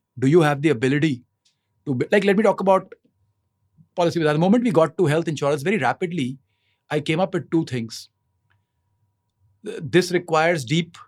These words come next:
communication to the customer because the customer is not gonna buy easily. This is not a simple product, it's a low trust product. So it will require a lot of customer support in a way. The most critical element in this is risk. So high disclosure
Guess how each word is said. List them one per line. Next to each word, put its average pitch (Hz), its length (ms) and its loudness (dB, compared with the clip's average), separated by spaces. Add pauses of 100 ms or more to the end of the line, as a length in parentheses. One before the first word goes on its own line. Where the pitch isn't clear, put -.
(200)
communication 151 640 -2
to 151 60 -6
the 139 100 -2
customer 127 480 -8
because 127 200 -6
the 135 80 -8
customer 147 280 -6
is 135 60 -8
not 135 120 -4
gonna 143 140 -4
buy 120 180 -2
easily. 110 460 -8 (1080)
This 131 100 -4
is 147 60 -2
not 185 120 4
a 202 60 2
simple 160 380 -2
product, 135 280 -4
it's - 0 -
a 151 60 -4
low 143 440 0 (140)
trust 143 340 -6
product. 123 360 -10
So 143 80 -8
it 127 120 -10
will 131 100 -6
require 127 520 -6 (200)
a 139 40 -12
lot 123 100 -6
of 127 120 -10
customer 127 320 -12
support 120 380 -18 (320)
in 110 100 -16
a 107 60 -14
way. 117 200 -20 (1300)
The 147 80 0
most 175 460 2
critical 185 380 2
element 156 300 0
in 151 80 -6
this 151 140 -4
is 127 140 -6
risk. 147 400 -6
So - 180 -10
high 160 280 2
disclosure 151 640 -2